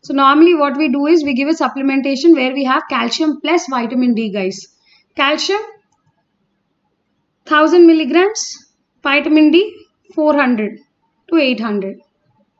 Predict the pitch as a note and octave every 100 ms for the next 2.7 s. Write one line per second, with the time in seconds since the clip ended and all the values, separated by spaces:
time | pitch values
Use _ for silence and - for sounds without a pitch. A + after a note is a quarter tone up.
0 | _ _ _ _ _ _ _ _ C#4 C4+
1 | C4+ C4 C4 B3+ B3+ A#3 A3+ A#3 A#3 G#3+
2 | G#3+ A3+ - A#3 G#3 G3+ G3